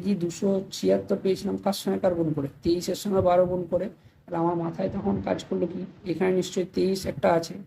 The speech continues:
তেইশের সঙ্গে বারো আছে, সেখানে এইদিকে তেইশের সঙ্গে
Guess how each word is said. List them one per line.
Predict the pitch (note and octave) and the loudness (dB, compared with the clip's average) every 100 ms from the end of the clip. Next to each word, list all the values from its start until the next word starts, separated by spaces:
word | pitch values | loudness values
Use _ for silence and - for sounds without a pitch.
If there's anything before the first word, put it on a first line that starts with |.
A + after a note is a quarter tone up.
| - | -8
তেইশের | - E3+ D#3+ - | -4 -2 -2 -4
সঙ্গে | G3 F3 | -4 2
বারো | D#3+ E3 E3 | 2 4 2
আছে, | E3 - - _ - | -2 -10 -12 _ -4
সেখানে | E3 D#3+ | 0 2
এইদিকে | D#3+ E3 - - | 2 0 -2 -2
তেইশের | F3 F3+ F#3+ - | -2 -2 -6 -6
সঙ্গে | F#3 F3+ | -4 -2